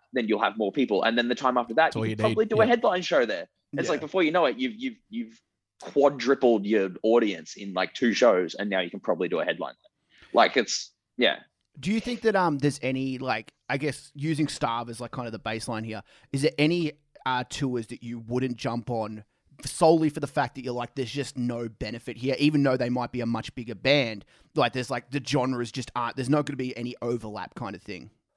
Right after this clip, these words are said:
Speaker 1: Um, I mean, yeah, there's stuff like that. Like, I mean, like, I'd like to tour with, like, I've got, I, I love, like, death metal, like,
Speaker 3: Yeah.
Speaker 1: really, really heavy death metal. I don't think Starve could tour with a death metal band. I don't think we'd be able to tour with, like,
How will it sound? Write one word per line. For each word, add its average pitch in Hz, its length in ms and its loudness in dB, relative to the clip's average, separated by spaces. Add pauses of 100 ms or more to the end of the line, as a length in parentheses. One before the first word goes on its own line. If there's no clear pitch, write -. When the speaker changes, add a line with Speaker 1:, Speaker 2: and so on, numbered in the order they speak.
(460)
Speaker 1:
Um, 269 360 2
I 247 60 2
mean, 254 180 4
yeah, 247 360 4
there's 220 140 2
stuff - 260 2
like 165 200 -2
that. 139 200 4
Like, 143 140 -2
I 143 60 4
mean, 143 140 -4
like, 131 120 -4
I'd 139 160 0
like 127 200 -2
to 117 100 -18 (180)
tour 120 220 -2
with, 104 280 -6
like, 101 280 -4 (340)
I've 127 160 2
got, 131 160 4
I, 120 200 6
I 110 260 0
love, 101 220 -4
like, 82 260 -10
death - 200 -2
metal, 123 280 -2 (240)
like, 101 160 -10
Speaker 3:
Yeah. 110 100 -6
Speaker 1:
really, 87 640 -2
really 104 180 2
heavy 95 240 0
death 90 260 -2
metal. 98 300 0
I 110 100 6
don't 107 180 0 (100)
think 98 180 -8
Starve 92 300 -2
could 92 160 -8
tour 92 400 -4
with 90 140 -8
a 87 40 -2
death 87 220 -6
metal 87 180 -2
band. 95 260 -2
I 95 80 -2
don't 87 140 0
think 85 120 -10
we'd 82 120 -2
be 85 80 2
able 82 140 0
to 82 60 -4
tour 82 280 -2
with, 80 140 -4
like, - 220 -6